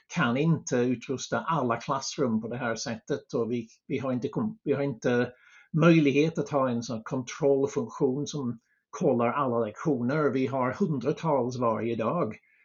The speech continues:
Ehm, och ibland kan det vara så här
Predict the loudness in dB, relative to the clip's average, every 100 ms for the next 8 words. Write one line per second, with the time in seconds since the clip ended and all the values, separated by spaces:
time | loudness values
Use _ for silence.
0 | _ _ _ 0 4 4 2 0 0 0
1 | -2 -2 -4 0 2 2 2 2 0 -2
2 | 0 2 2 2 0 0 -2